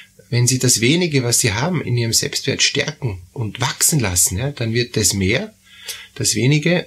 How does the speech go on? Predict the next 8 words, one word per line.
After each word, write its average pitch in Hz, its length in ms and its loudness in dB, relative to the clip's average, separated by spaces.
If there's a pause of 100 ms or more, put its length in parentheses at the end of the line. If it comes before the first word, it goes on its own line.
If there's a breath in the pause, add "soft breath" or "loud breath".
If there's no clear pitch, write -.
Und 123 380 -4 (340)
das - 160 2
Selbstmitleid 143 720 0 (640 loud breath)
ist 127 200 2
so, 135 120 2
dass, - 400 -2 (120)
dass 117 200 -2
das - 340 0